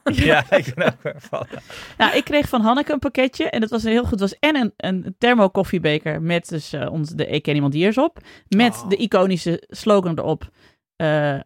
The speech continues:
Speaker 3: niet tegen me praten voordat deze jongen leeg is.
Speaker 1: Maar ik dacht voor in de auto
Speaker 2: Heel
Speaker 1: of in
Speaker 2: goed.
Speaker 1: de trein.
Speaker 3: Super fijn.
Speaker 1: Ja.
Speaker 3: Ik was er echt blij mee. En ik kreeg een soort ochtendjas. Maar ik heb, ik zit boven. Ik moet hem eigenlijk even ophalen. Zal ik hem even ophalen?
Speaker 1: Nee,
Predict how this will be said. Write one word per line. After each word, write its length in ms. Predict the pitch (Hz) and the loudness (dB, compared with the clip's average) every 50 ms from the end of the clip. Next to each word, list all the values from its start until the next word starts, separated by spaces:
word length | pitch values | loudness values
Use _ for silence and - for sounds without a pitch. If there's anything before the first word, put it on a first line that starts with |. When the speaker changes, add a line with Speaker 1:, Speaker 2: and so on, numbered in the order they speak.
| - - 151 147 160 | -6 -4 -2 0 2
Speaker 3:
niet 140 | 202 208 | 2 2
tegen 180 | - 185 165 165 | 2 2 2 0
me 60 | 170 | 0
praten 300 | 160 - 160 160 160 - | 0 2 2 2 2 0
voordat 240 | - - 170 165 160 | -2 -2 -2 -2 0
deze 240 | 175 180 208 208 226 | 0 -2 -2 -2 -2
jongen 180 | 220 226 226 | 0 0 0
leeg 240 | 220 220 220 226 233 | 0 0 0 -2 -2
is. 180 | - - 392 - | -4 -6 -6 -6
Speaker 1:
Maar 100 | - 269 | -4 -2
ik 60 | 240 | 0
dacht 160 | 311 320 - | 0 0 0
voor 120 | - 277 262 | -2 -4 -4
in 100 | 294 302 | -4 -4
de 100 | 285 - | -4 0
auto 320 | - 302 320 339 - 330 | 2 2 2 2 2 0
Speaker 2:
Heel 100 | 294 294 | 0 0
Speaker 1:
of 60 | 254 277 | 0 -2
in 40 | 269 | -4
Speaker 2:
goed. 40 | 262 | -6
Speaker 1:
de 60 | 247 - | -6 -4
trein. 440 | - 294 302 269 185 156 139 123 - _ _ _ _ _ _ _ | 0 0 2 2 2 -2 -4 -8 -12 _ _ _ _ _ _ _
Speaker 3:
Super 500 | - - - - - 427 427 427 392 - | -14 -10 -4 0 2 2 2 2 -2 -2
fijn. 340 | - 415 392 349 240 190 | 0 2 2 4 4 2
Speaker 1:
Ja. 60 | - - | 2 0
Speaker 3:
Ik 60 | - | 0
was 140 | - - - | -2 0 0
er 60 | - | -2
echt 160 | - - 269 | -4 -4 -4
blij 220 | 254 302 311 285 | -4 -2 -2 0
mee. 260 | 220 175 147 151 170 - _ - - _ _ _ | 0 0 0 -2 -4 -6 _ -20 -20 _ _ _
En 180 | - 339 392 415 302 | 2 2 2 2 2
ik 80 | - - | -2 0
kreeg 240 | - 339 349 330 - | 0 0 0 0 2
een 80 | 302 262 | 0 0
soort 280 | - 269 226 208 - - _ _ | 0 0 0 -2 -2 -8 _ _
ochtendjas. 640 | 339 403 - - - 349 294 233 240 208 190 - | 2 2 2 2 2 0 0 2 2 2 2 0
Maar 160 | - 262 - - | -2 -4 -4 -4
ik 100 | - - | -4 -6
heb, 120 | 294 - - _ _ _ | -8 -12 -16 _ _ _
ik 140 | _ - - _ | _ -20 -20 _
zit 240 | - - - 294 220 - | -14 -10 -8 -8 -8 -4
boven. 360 | - 226 247 254 254 233 240 226 | 0 2 4 4 4 4 2 -2
Ik 100 | 226 - | 0 0
moet 100 | 254 226 | -2 0
hem 80 | 254 | 0
eigenlijk 300 | 262 233 - - 220 - | 0 -2 0 0 0 0
even 100 | - 254 - | 0 0 2
ophalen. 340 | 202 175 175 180 214 285 | 4 4 4 4 2 0
Zal 120 | 294 - 269 | -2 -4 -4
ik 60 | 269 | -4
hem 80 | 269 285 | -4 -4
even 160 | 269 302 277 | -4 -2 -2
ophalen? 240 | 285 294 311 320 349 | -2 -2 -2 -4 -6
Speaker 1:
Nee, 100 | 392 403 | -8 -10